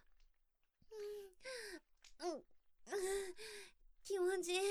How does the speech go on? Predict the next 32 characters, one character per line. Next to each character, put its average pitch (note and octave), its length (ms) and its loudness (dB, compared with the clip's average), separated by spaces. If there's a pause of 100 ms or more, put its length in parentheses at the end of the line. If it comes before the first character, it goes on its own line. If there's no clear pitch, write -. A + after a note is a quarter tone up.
(1200)
あ、 - 60 4
あ、 - 20 6 (1300)
い F#4 100 6
っ - 40 4 (120)
ぱ G4 100 4
い、 G4 40 4 (640)
み G#4 220 0
だ G4+ 140 6
ら F4+ 160 0
で、 - 200 -2 (880)
エ - 40 8 (120)
ッ F#4 100 2
チ D#4+ 180 -2
な D#4 180 4
声、 D#4+ 440 2 (800)
感 G#4+ 260 4
じ A4+ 160 8
て G#4+ 200 8
る G4+ 180 6
声、 A4 120 0 (1160)
出 F4+ 40 2
ち F#4+ 80 6
ゃ G#4+ 80 12 (120)
い F#4 80 2
そ F4 260 2
う D#4 40 -4
で E4 200 4
す。 - 140 -6 (1040)
あ、 E4+ 80 -2
あ、 D4 140 -2 (3000)
気 F#4+ 100 -2
持 - 80 -2